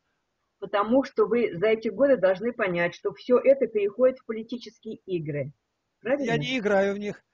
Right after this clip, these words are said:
Speaker 2: Я со
Speaker 1: Не
Speaker 2: Христом.
Speaker 1: вы, а все вокруг вас.
Speaker 2: Ну, пускай играют.
Speaker 1: Все. Вот. И,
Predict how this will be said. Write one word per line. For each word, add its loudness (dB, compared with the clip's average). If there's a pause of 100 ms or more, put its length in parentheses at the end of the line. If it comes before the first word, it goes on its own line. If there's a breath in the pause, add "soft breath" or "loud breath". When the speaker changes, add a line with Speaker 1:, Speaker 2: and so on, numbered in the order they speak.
(140)
Speaker 2:
Я 0
со -4
Speaker 1:
Не -4
Speaker 2:
Христом. 2
Speaker 1:
вы, -2
а 6
все -8
вокруг 0
вас. 2 (240)
Speaker 2:
Ну, -4
пускай 2
играют. 2
Speaker 1:
Все. -2 (440)
Вот. 2 (480)
И, -8